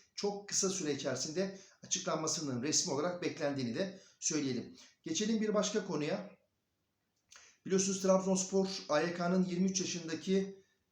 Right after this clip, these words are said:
sağ bek oyuncusu, Yunan milli takımının da oyuncusu Lazaros Rota'yı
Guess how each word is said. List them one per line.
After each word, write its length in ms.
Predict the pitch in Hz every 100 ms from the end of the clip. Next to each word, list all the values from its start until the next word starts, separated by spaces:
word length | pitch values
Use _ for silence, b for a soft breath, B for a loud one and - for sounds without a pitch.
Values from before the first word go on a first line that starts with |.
| _
sağ 360 | - - 160 165
bek 120 | -
oyuncusu, 420 | 135 131 123 185
Yunan 280 | 143 160 156
milli 180 | 156 190
takımının 420 | 190 160 143 131
da 60 |
oyuncusu 640 | 123 117 117 - 180 190 B B B
Lazaros 600 | 131 139 180 185 185 -
Rota'yı 640 | 131 170 147 147 185 185